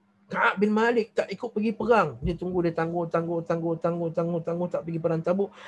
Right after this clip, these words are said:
Akhirnya dia tertinggal. Bila tertinggal, dia tak pergi perang Tabuk. Dia rasa bersalah betul dengan Nabi sallallahu alaihi wasallam. Dia rasa bersalah betul bila Nabi pulang daripada, pulang daripada perang Tabuk. Dia jumpa Nabi.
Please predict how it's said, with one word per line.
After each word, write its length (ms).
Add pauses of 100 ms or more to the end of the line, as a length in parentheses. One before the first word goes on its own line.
(100)
Akhirnya 400
dia 160
tertinggal. 400 (400)
Bila 160
tertinggal, 400
dia 80
tak 160
pergi 160
perang 240
Tabuk. 320
Dia 160
rasa 240
bersalah 400
betul 320
dengan 160
Nabi 240
sallallahu 400
alaihi 240
wasallam. 480 (400)
Dia 80
rasa 160
bersalah 320
betul 160
bila 160
Nabi 240
pulang 240
daripada, 320 (160)
pulang 240
daripada 240
perang 240
Tabuk. 320
Dia 160
jumpa 320
Nabi. 240